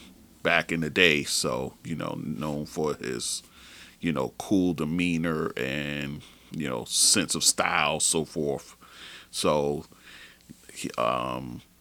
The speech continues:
but that name evolved and turned into Iceman. So he was turned, so, uh, he en-, ends up, uh,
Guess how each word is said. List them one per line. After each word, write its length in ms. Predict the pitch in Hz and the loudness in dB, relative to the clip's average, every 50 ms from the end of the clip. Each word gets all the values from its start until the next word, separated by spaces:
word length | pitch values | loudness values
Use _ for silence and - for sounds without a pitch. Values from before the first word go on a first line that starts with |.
| _ _ | _ _
but 260 | - 82 71 - - | 2 2 2 2 6
that 360 | - 104 113 120 120 120 - - - - - _ | 10 12 12 12 12 12 12 6 -2 -20 -4 _
name 500 | 113 113 117 113 110 107 107 107 107 95 - | 2 6 8 10 10 10 10 8 6 2 0
evolved 880 | - 98 98 90 101 98 104 101 95 92 90 87 87 85 85 85 - - - - - _ _ _ - | 0 -2 0 2 6 8 10 12 12 12 12 10 10 8 6 4 -2 -10 -10 -16 -20 _ _ _ 0
and 520 | 90 92 87 87 85 85 85 82 80 82 | 2 4 6 6 6 6 4 2 0 0
turned 340 | - - 90 92 90 78 - - | 0 2 2 2 0 0 -2 -2
into 360 | 101 95 82 - - - - | -2 -2 -2 -2 -4 -2 2
Iceman. 540 | - 85 76 - - - 73 73 73 78 78 | 2 2 2 2 -2 -6 -6 -8 -8 -8 -6
So 220 | - - - 73 71 | -6 -4 -4 -2 -2
he 100 | 90 87 | -2 -2
was 180 | 76 76 - | -2 -4 -4
turned, 320 | - - 92 - - - - - - - - - - - - - - - - | -4 -4 -4 -2 -2 -4 -6 -10 -16 -18 -18 -20 -20 -20 -20 -20 -18 -16 -10
so, 360 | - - - 87 80 76 76 - | -6 -2 2 2 4 2 2 0
uh, 400 | - 76 76 73 71 71 71 73 | -2 -2 -2 -2 -2 -2 -4 -6
he 260 | - - 92 - - | -6 -8 -8 -6 -2
en-, 140 | - 82 - - - - _ - | -2 -4 -4 -4 -12 -8 _ 0
ends 340 | 95 92 92 82 - - - | 0 0 0 -2 -2 0 2
up, 300 | 87 78 71 - - - - - _ _ _ _ - - - - - - _ - | 2 2 2 0 -4 -10 -16 -16 _ _ _ _ -20 -20 -20 -20 -20 -20 _ -4
uh, 440 | - 80 82 82 76 78 76 71 | -2 0 2 2 2 0 -2 -2